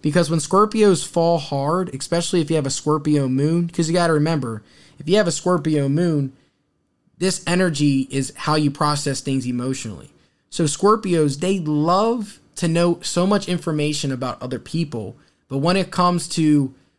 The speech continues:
talking about their own stuff and their own emotions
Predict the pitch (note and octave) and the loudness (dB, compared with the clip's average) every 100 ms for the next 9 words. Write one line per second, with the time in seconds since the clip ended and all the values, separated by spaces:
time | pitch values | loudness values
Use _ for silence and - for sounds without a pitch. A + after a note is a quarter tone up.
0 | _ - E3+ E3 D#3+ D3 C#3+ C3+ C3+ B2+ | _ 0 0 0 -2 0 -2 -2 -6 -8
1 | - D#3 A#3 A#3 - - A#2 - - - | -4 2 4 4 0 -6 -10 -12 -18 -18
2 | - C#3+ C#3 C3+ - _ D3 G3 A#3+ G#3+ | -4 -2 0 -2 -6 _ 2 4 6 4
3 | C3 G#2 - _ _ _ _ _ _ _ | 2 -4 -12 _ _ _ _ _ _ _
4 | _ _ - D#3+ C#3+ C#3+ C#3+ - C#3 C#3+ | _ _ -4 2 4 4 2 0 -2 -2
5 | C#3+ | -4